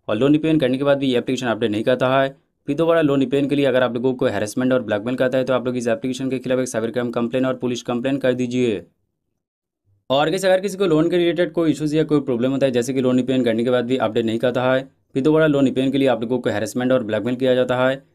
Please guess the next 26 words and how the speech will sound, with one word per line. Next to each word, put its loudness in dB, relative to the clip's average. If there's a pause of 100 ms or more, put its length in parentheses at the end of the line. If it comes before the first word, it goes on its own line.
(200)
तो -2
इस -2
वीडियो 2
के 4
डिस्क्रिप्शन 0
में 4
मेरा 4
Instagram -2
अकाउंट -2
का 2
लिंक 0
दिखने -4
को 0
मिल -2
जाएगा, 2 (340)
आप -2
लोग 4
Instagram 2
के 0
through 0
मेरे 0
साथ -4
कॉन्टैक्ट -2
कर 0
सकते -6
हैं। -2